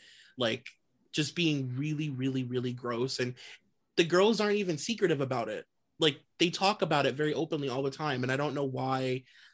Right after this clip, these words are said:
those stories don't make bigger headlines, but they all have horror stories about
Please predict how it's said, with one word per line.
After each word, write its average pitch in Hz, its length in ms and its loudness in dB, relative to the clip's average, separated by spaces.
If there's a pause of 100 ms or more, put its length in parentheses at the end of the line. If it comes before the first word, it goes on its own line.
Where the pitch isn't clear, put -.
those 135 200 4
stories 139 520 -2
don't 127 220 -4
make 123 260 -4
bigger 127 240 0
headlines, 123 680 -4
but 123 320 -4 (340)
they 165 100 8
all 165 220 4
have 185 220 -2
horror 123 300 -6
stories 123 440 -4
about 120 340 -4